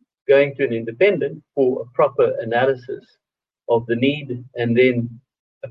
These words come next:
proper research into the marketplace, Dawn, makes a lot of sense to me.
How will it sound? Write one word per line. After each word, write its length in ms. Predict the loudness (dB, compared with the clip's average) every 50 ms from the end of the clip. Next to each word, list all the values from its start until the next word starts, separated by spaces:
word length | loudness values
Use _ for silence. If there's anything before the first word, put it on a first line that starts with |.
| -6
proper 300 | 0 0 0 0 0 -2
research 580 | -2 -2 -2 -4 -2 2 2 2 2 0 -6 -10
into 260 | -12 -10 -8 -6 -4 -4
the 100 | -4 -2
marketplace, 800 | -2 0 0 -2 -2 -4 -8 -10 _ _ -2 0 0 0 0 -4 _ _ _ _ _ _ _ _ _ 2
Dawn, 240 | 4 4 4 4 2
makes 280 | 2 0 -2 -2 -2
a 40 | 0
lot 160 | 0 0 0
of 80 | 0 -2
sense 320 | -4 -4 -4 -6 -8 -16
to 120 | -14 -12 -10
me. 200 | -8 -8 -10